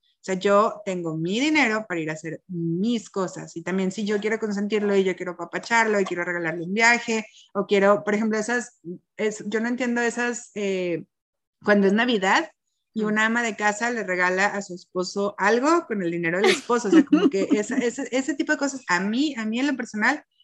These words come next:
Speaker 1: pues no me hacen sentido. Entonces, a mí sí me gusta tener mi dinero para hacer mis cosas.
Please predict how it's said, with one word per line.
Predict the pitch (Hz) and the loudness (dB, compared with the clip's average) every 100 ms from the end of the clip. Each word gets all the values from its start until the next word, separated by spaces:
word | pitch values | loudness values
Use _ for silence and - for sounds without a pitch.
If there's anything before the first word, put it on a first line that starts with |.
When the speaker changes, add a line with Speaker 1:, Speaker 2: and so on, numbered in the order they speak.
| _ | _
Speaker 1:
pues | - 240 | -4 0
no | 240 | 0
me | 240 | 0
hacen | 247 240 | -2 -2
sentido. | 240 254 311 | -2 -2 0
Entonces, | 220 196 202 | -2 -4 -4
a | 220 | -2
mí | 233 233 | 0 -2
sí | 262 | -4
me | 254 | -4
gusta | 247 233 233 | -4 -4 -6
tener | 226 214 - | -4 -4 -4
mi | 208 214 247 | -2 0 0
dinero | 269 277 233 208 233 - | 0 0 0 -2 -4 -6
para | 175 | -12
hacer | 165 165 175 | -8 -8 -4
mis | 190 196 208 | -2 -2 -2
cosas. | - 214 208 233 277 | -6 -6 -2 -2 -2